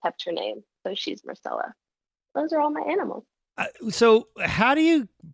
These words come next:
Speaker 2: get a dog home from a foreign destination? And I, I specifically can go all the way back to the Olympics that were in Russia, and people were finding that, you saw the stories on Instagram of, like, athletes finding these stray
Speaker 1: Mm-hmm.
Speaker 2: dogs and stuff.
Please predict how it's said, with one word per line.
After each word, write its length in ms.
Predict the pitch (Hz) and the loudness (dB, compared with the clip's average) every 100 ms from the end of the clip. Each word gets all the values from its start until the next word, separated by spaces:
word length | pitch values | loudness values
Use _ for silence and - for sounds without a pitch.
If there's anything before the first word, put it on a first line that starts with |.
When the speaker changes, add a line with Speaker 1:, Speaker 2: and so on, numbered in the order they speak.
| _ | _
Speaker 2:
get 160 | 180 185 | 0 2
a 80 | 170 | 2
dog 440 | 120 151 151 147 | 2 4 6 4
home 420 | 101 135 139 131 | 0 0 2 0
from 200 | 110 123 | -2 -4
a 60 | 110 | -4
foreign 440 | - 127 127 117 | 0 2 2 2
destination? 720 | 113 113 - 101 104 98 87 92 | 0 -2 -2 -2 0 -2 -6 -2
And 280 | 139 165 185 | 2 2 4
I, 100 | 175 | 2
I 40 | |
specifically 520 | 165 - 170 233 190 | 0 -2 2 2 2
can 160 | 151 147 | 2 2
go 180 | 143 135 | 4 6
all 80 | 131 | 6
the 60 | |
way 60 | 135 | 4
back 220 | 123 120 | 4 2
to 140 | - 123 | 0 0
the 300 | 117 113 120 | 2 2 0
Olympics 440 | 120 117 127 131 - | -2 -2 0 -2 -2
that 140 | 131 | -4
were 100 | 110 | -2
in 80 | 104 | -2
Russia, 300 | 110 120 131 | -2 0 0
and 120 | 110 | -2
people 200 | 123 107 | -2 -2
were 80 | 107 | -4
finding 380 | 104 113 113 110 | -2 0 0 0
that, 140 | 110 | -4
you 160 | 143 139 | -2 -4
saw 260 | - 156 151 | 0 2 2
the 140 | 123 | 2
stories 360 | - 135 135 117 | 0 2 2 2
on 80 | |
Instagram 400 | 120 127 - 113 107 | -2 -2 -2 0 0
of, 60 | |
like, 160 | 104 101 | 0 0
athletes 500 | 117 123 120 107 - - - _ _ - | 0 0 -2 -4 -8 -14 -20 _ _ -2
finding 340 | 123 131 127 | 0 2 0
these 180 | 120 120 | 0 0
stray 200 | - 139 | 2 6
Speaker 1:
Mm-hmm. 320 | 320 - 135 | 8 10 8
Speaker 2:
dogs 140 | 285 - | 6 4
and 140 | 120 | -4
stuff. 180 | - 131 | -2 -2